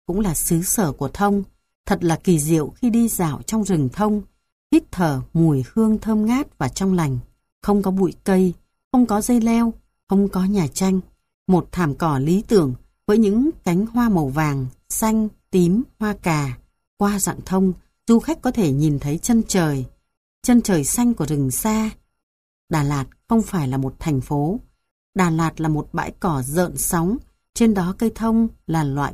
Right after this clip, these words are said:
cỏ khổng lồ, được điểm bằng những cánh hoa màu đỏ như son, những mái nhà. Đà Lạt cũng là xứ sở của rau. Địa phương sản xuất hàng năm một ngàn hai trăm tấn rau. Sở Trà Cầu Đất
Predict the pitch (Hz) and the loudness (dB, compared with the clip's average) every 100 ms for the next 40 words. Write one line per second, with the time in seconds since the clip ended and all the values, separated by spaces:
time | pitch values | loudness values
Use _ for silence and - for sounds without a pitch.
0 | - 156 135 - - 151 127 156 151 131 | -6 -4 -4 -4 -2 -2 0 -2 -2 -4
1 | - _ _ 185 180 190 185 131 127 - | -10 _ _ 0 0 2 2 2 -2 -6
2 | 160 139 151 208 - 170 190 226 220 180 | -4 -2 -2 -4 -2 -4 -4 -2 -2 -2
3 | 143 143 123 139 196 190 220 214 208 - | -2 -4 -4 -2 -2 -2 -2 -2 -4 -10
4 | _ _ _ _ 165 165 180 247 170 156 | _ _ _ _ 2 2 2 -2 0 0
5 | 208 175 139 123 - _ _ _ _ _ | 2 0 0 -4 -8 _ _ _ _ _
6 | _ _ 170 151 139 139 - _ - 180 | _ _ -2 0 0 -4 -8 _ -2 2
7 | 226 165 170 - 180 - 208 143 - 139 | 2 0 0 2 2 2 2 0 -2 -2
8 | 139 180 143 196 _ _ _ _ - 208 | 0 2 0 -2 _ _ _ _ 2 2
9 | - 254 240 175 131 - 285 - 185 147 | 4 4 4 2 -2 -2 -6 -2 0 2
10 | 139 208 202 160 156 147 131 196 214 214 | 2 2 2 0 -2 -2 -4 -4 -4 -2
11 | 220 202 165 185 208 208 196 - _ _ | -2 0 0 2 2 0 -2 -10 _ _
12 | _ _ _ _ - - 165 139 - 165 | _ _ _ _ 0 4 4 2 0 0
13 | 147 139 - 156 165 247 | 2 -2 -2 -2 0 -2